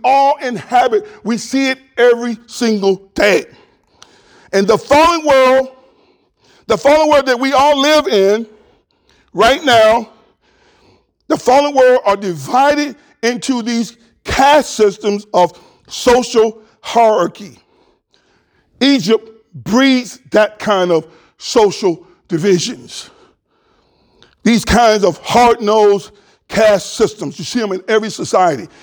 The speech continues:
In Africa, in India, no matter where you go, in China, you see these caste systems that the world breeds.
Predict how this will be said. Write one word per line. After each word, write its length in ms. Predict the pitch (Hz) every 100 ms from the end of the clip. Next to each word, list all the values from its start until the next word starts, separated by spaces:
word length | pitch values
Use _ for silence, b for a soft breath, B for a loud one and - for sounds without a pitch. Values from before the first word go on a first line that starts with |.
| b
In 160 | - 220 -
Africa, 540 | 214 202 - 240 214 B B
in 200 | 143 135 -
India, 480 | 220 233 220 214 220 B B
no 80 | 175
matter 220 | 185 165
where 180 | 143 196
you 140 | 202
go, 220 | 190 202 208
in 180 | 151
China, 580 | - - 202 220 208 196 - B B
you 120 | - 170
see 480 | - - 226 226 196 -
these 340 | 269 202 - -
caste 480 | - 233 214 196 -
systems 540 | - 226 - 185 170 - B B -
that 160 | 180
the 80 | -
world 640 | 151 311 233 226 180 - - _ _
breeds. 760 | 147 208 226 202 - - -